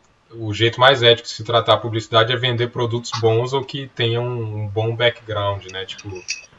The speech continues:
produtos que não abusaram de, por exemplo, produto de empresa que trata bem o funcionário.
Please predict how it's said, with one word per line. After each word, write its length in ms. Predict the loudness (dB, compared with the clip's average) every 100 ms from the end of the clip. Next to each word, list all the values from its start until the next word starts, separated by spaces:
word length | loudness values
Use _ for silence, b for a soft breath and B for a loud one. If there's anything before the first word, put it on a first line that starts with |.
| _ _
produtos 380 | -2 0 0 -2
que 100 | -2
não 380 | 2 2 4 4
abusaram 540 | 4 2 2 2 2
de, 340 | -4 -8 -10 -10
por 80 | -10
exemplo, 280 | -8 -8 -10
produto 300 | -8 -6 -4
de 100 | -2
empresa 360 | -2 0 0 -2
que 100 | 0
trata 300 | 2 2 0
bem 140 | -4
o 20 |
funcionário. 640 | -8 -8 -4 -2 -2 -4